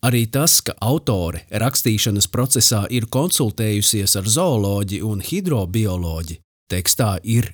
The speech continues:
jūtams. Lasītājam netiek samalots nekas un tiek iemācīts par laša dzīvi daudz.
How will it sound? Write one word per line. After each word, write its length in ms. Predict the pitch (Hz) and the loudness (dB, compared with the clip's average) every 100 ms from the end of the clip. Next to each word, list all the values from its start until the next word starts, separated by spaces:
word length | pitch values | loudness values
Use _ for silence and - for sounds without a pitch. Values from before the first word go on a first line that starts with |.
| - | -2
jūtams. 680 | 98 85 78 76 69 - - _ _ _ _ 117 | 0 -2 -4 -6 -4 -4 -6 _ _ _ _ -2
Lasītājam 720 | 175 - 139 127 131 131 127 | 2 4 4 2 0 0 0
netiek 340 | 143 139 117 | 0 0 2
samalots 640 | - 147 127 117 113 110 123 | 2 4 4 4 2 2 2
nekas 600 | 120 113 110 - - - _ | 2 2 4 4 2 -2 _
un 140 | 92 | -4
tiek 240 | 87 87 85 | -2 -4 0
iemācīts 720 | 131 175 151 139 147 127 - | 2 2 2 2 0 0 0
par 160 | 110 113 | 0 2
laša 360 | 117 113 113 | 2 2 0
dzīvi 420 | 98 113 101 80 82 | 0 0 0 -4 -10
daudz. 560 | 85 85 76 80 78 | -6 -4 -2 0 0